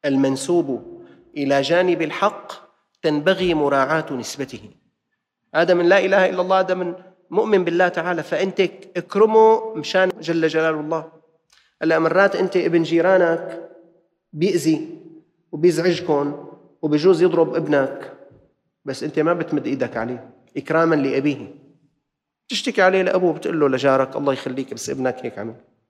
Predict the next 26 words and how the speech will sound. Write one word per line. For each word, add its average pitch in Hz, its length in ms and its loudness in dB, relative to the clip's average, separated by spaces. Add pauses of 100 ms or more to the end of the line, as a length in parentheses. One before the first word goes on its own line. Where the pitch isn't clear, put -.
(560)
بس - 140 -10
أنت - 160 -2
إكراما 202 440 2
لأبيه 196 460 0
ما 170 140 0
بتمد 156 300 -6
إيدك 160 280 -4
على 143 60 -4
الولد، 151 240 0
مع 147 160 -2
أنه 196 140 -2
الولد 196 260 0
يستحق 185 440 -6
أن 180 140 2
يؤدب، 139 520 -2 (640)
بس - 120 -12
أنت 160 180 -2
تكرم 190 380 2
أباه. 147 480 0 (560)
أحياناً 202 380 4
أجير 190 500 4
جارك 170 720 2 (680)
يؤذيك، 170 520 2
بس 135 160 -8
أنت 156 140 -4
ما، 175 280 0